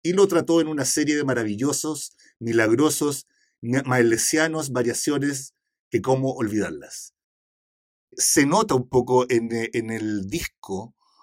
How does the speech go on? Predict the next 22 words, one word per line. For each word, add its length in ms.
cómo, 680
em, 640
el 120
estudio 360
de 80
grabación 480
fluye 420
con 140
la 80
grabación 600
del, 400
digamos, 300
de 60
las 140
imágenes 380
que 60
estaban 220
pasando, 320
como 200
tú 100
muy 140
bien 180